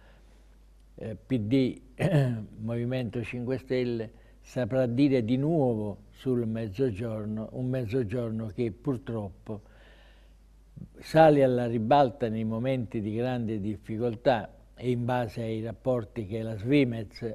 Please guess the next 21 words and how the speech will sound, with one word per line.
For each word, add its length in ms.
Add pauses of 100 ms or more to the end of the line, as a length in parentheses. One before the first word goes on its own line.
offre, 640 (440)
e 140
poi 440
lentamente 920
degrada 680
questo 340
impegno, 760
scema 680
questo 380
impegno, 680 (480)
fino 320
a 60
diventare 920
un'altra 500
volta 400
dimenticanza. 1080
Vedremo 600
e 160
potremo 540
anche 340
capire 680